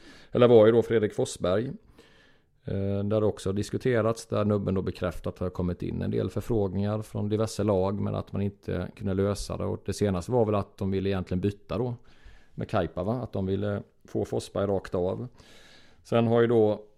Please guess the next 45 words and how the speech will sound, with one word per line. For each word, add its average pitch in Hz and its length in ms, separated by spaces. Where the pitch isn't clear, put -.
inte 110 220
Forsberg 143 340
själv, 104 240
för 127 140
jag 127 80
har 135 140
faktiskt 143 220
inte 135 220
läst 127 300
någon 92 220
intervju 127 260
med 120 140
honom. 110 300
Han 110 100
har 113 80
väl 120 80
inte 120 160
uttalat 101 440
sig 110 160
alls 98 260
sedan 107 400
han 107 140
egentligen 101 360
hamnat 101 260
på - 80
läktaren. 101 460
Han 98 140
har 107 80
säkert 117 300
fått - 240
förfrågningar. 104 720
Men 104 120
det 104 60
är 104 40
väl 110 100
agenten 104 500
Claes 104 240
Elefag 101 520
som 107 140
sköter 110 360
det 107 60
där 98 160
då, 104 100
och, 104 360
eh, 101 440